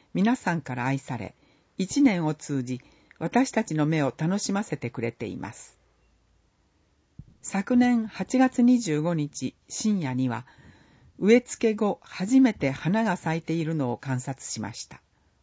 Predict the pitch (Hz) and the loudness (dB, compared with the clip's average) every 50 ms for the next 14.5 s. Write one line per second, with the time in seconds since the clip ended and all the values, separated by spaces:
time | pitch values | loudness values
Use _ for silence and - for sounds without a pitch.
0 | _ _ _ _ _ _ _ _ _ _ _ _ _ _ _ _ _ _ _ _ | _ _ _ _ _ _ _ _ _ _ _ _ _ _ _ _ _ _ _ _
1 | _ _ _ _ _ _ _ - - - 202 226 262 262 233 190 147 - - - | _ _ _ _ _ _ _ -10 -4 0 2 4 4 4 2 2 0 -2 -4 -8
2 | - - - - 233 214 185 - - - 139 131 - _ _ _ _ _ _ _ | -10 -8 -4 -2 -2 -2 -2 -4 -8 -10 -12 -12 -12 _ _ _ _ _ _ _
3 | _ - 202 226 247 - - 240 - 220 214 214 202 196 - _ - - 214 240 | _ -2 0 0 0 -2 -4 -2 0 2 2 2 0 -2 -2 _ -2 0 4 4
4 | 247 233 233 233 226 220 220 220 - - - - 220 240 277 277 - - 175 156 | 6 6 4 4 4 2 2 0 -2 -2 0 2 4 4 4 4 2 0 0 2
5 | 147 147 143 147 151 160 180 185 190 196 190 - 190 - - 202 202 175 147 135 | 2 2 0 0 0 0 0 0 0 0 -2 -4 -6 -6 -4 -4 -2 -2 -2 -4
6 | - 101 78 - _ _ _ _ _ _ _ _ _ _ _ _ - - 175 190 | -4 -6 -8 -10 _ _ _ _ _ _ _ _ _ _ _ _ -2 2 2 4
7 | 214 226 233 240 240 - 220 220 - - 202 202 196 - - 180 180 175 - 170 | 4 4 2 2 0 -2 -4 -6 -2 0 0 0 -2 -2 -4 -4 -4 -4 -4 -4
8 | 165 156 143 131 127 - - - - - - _ _ _ _ _ _ _ _ _ | -2 -2 -2 -4 -6 -8 -12 -16 -18 -18 -18 _ _ _ _ _ _ _ _ _
9 | _ _ _ _ _ _ _ _ _ _ _ _ _ _ _ _ _ _ _ _ | _ _ _ _ _ _ _ _ _ _ _ _ _ _ _ _ _ _ _ _
10 | _ _ _ _ - 175 196 202 233 240 233 233 233 - - 202 - - 269 269 | _ _ _ _ -2 0 2 2 4 4 4 2 0 0 -2 -4 0 2 2 2
11 | 254 - 220 - 190 190 185 175 170 170 180 180 165 - - 143 135 127 123 127 | 4 2 0 0 0 0 0 0 -2 -2 -4 -4 -6 -6 -6 -4 -2 -2 -4 -4
12 | _ _ _ _ _ _ _ _ _ _ _ _ _ - - - 202 190 - 269 | _ _ _ _ _ _ _ _ _ _ _ _ _ -14 -10 -6 -6 -2 2 4
13 | 269 254 240 208 175 156 151 - - - - 175 180 - 233 233 - - 226 214 | 6 6 6 4 2 0 -2 -4 -4 -8 -8 -8 -4 -2 -2 -2 -2 0 0 0
14 | 214 208 208 196 190 196 185 180 165 165 | 2 2 0 0 0 -2 -2 -2 -4 -6